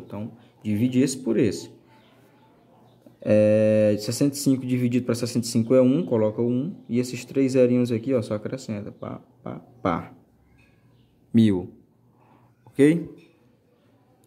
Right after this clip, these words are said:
Setecentos dividido por que número é igual a, é igual a um? É só dividir aqui, ó. Como o termo desconhecido é o divisor, o segundo número,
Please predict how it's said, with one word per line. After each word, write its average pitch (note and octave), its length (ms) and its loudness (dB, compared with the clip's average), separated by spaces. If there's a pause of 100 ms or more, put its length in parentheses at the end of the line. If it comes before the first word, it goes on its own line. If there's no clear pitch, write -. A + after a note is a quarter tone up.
(180)
Setecentos A#2+ 680 2
dividido A#2 680 -4 (340)
por A#2 200 -8
que D#3 100 0
número A#2+ 540 2
é A2+ 80 0
igual A2 180 0
a, - 380 -8
é G#2+ 100 0
igual G#2 240 2
a G#2 60 0
um? F2+ 220 -4 (380)
É G#2+ 100 -14
só C3+ 140 -10
dividir B2+ 460 -4
aqui, A2 220 -8
ó. - 120 -8 (1000)
Como E3 280 4
o - 20 2
termo C3 280 2
desconhecido A#2 480 0
é - 20 4
o G#2 60 4
divisor, G2+ 800 0
o - 40 -16
segundo G2+ 400 0
número, A2+ 340 0